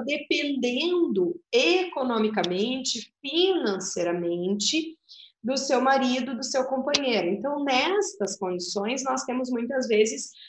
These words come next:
é, os homens, né, os ex-maridos, ex-companheiros, pagando alimentos para as ex-esposas, ex-companheiras. E também a fixação dos alimentos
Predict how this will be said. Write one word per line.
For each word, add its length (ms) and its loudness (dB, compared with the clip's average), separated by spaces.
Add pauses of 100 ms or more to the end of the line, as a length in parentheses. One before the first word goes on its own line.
(220)
é, 320 2
os 280 2
homens, 680 4
né, 180 4
os 140 0
ex-maridos, 1040 0
ex-companheiros, 880 0
pagando 760 4
alimentos 720 2
para 140 2
as 100 0
ex-esposas, 840 0
ex-companheiras. 920 -2 (1500)
E 240 6
também 680 6
a 80 4
fixação 760 2
dos 180 6
alimentos 640 0